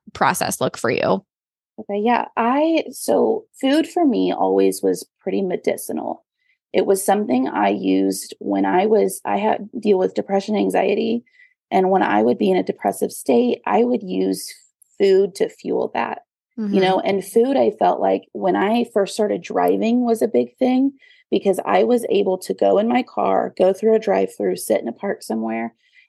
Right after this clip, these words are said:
Speaker 2: and just
Speaker 1: Mm-hmm.
Speaker 2: eat as much as I possibly wanted. It was the
Speaker 1: Mm.
Speaker 2: only thing I had control over.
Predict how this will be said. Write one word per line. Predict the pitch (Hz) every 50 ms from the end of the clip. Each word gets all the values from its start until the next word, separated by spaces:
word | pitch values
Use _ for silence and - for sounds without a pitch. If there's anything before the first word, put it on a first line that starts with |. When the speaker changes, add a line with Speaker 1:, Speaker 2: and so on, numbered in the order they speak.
| -
Speaker 2:
and | 214 202 196 190
just | 196 190 185
Speaker 1:
Mm-hmm. | 185 -
Speaker 2:
eat | 185 190 185
as | 190 185 190 190
much | 190 190 -
as | 196 180 -
I | - -
possibly | - - - - - 202 - - - -
wanted. | - - 202 - - - - - _ _ _ _ _ -
It | 220
was | 214 208 180
the | 180 -
Speaker 1:
Mm. | 165 175
Speaker 2:
only | 214 226 254 269 269
thing | 254 247 214 208 202
I | 180 190
had | - 196 190
control | - 196 190 - - 185 190 190 208
over. | 220 226 220 240 247 254 254